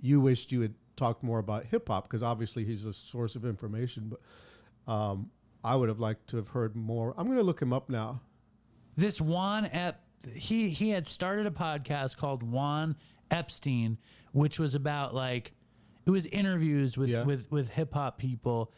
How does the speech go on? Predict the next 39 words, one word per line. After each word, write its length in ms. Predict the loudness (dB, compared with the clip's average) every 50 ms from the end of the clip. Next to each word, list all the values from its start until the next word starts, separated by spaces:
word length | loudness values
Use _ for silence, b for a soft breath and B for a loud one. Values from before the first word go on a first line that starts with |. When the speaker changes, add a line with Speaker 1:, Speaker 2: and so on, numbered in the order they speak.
| b b b b
Speaker 2:
and 220 | 0 2 4 4
now 300 | 4 2 2 2 2 0
it's 180 | 0 0 0 0
more 280 | 2 2 2 2 2
of, 200 | 0 0 0 0
like, 340 | 0 0 0 0 0 -2 -2
a 200 | -2 -2 -2 -4
hip 280 | -4 -4 -4 -4 -4 -2
hop 440 | -2 -2 -2 -2 -2 -4 -6 -10 -20 b b b b b b b b
documentary 760 | -2 -2 0 -2 -2 0 2 2 4 4 4 4 4 4 2 2
shit. 240 | 2 0 0 2
He 100 | 2 2
did, 200 | 2 2 0 0
like, 140 | 0 0 0
a 60 | -2
seven 680 | -2 -2 -2 -4 -2 -2 -2 0 0 2 2 2 2 0 -2 _ -6
episode 760 | -6 -4 -4 -2 -4 -2 0 0 0 2 2 2 0 0 -4 b b b b b b b b b -4
thing 280 | 2 2 4 4 4
about 260 | 2 2 0 -2 -2
Jay-Z. 600 | 0 0 2 2 2 2 2 2 0 0 -4 -8 -16 -10 -2 2
Speaker 1:
Oh, 280 | 4 6 6 6 6
okay. 200 | 4 2 -2 -2
I've, 260 | 0 0 -2 -2 -4 -4 -2
I've 200 | 0 0 0 -2
seen 240 | -2 -2 -2 -2
that. 220 | -2 -4 -6 -10 -14 _ _ _ _ _ -12 -2 2
Speaker 2:
And 120 | 4 6 6
you 120 | 6 4
love 220 | 4 2 0 0
Jay-Z. 440 | -2 -2 -2 -4 -4 -8 -10 -12 -14 -14
Speaker 1:
Uh, 40 | -18 -18 -16 -8 -4
yeah, 200 | -2 0 2 2 2
I've 180 | 2 2 2
probably 260 | 0 2 2 4 4
listened 400 | 4 4 2 2 4 2 2 2
to 100 | 0 -2
the, 140 | 0 0 -2 -2 -4 -12 _ _ _ -12 -8
the 120 | -8 -8 -8 _ _ _ _ -20 _ -10
Chronic 540 | -2 0 2 2 2 2 2 0 -2 -4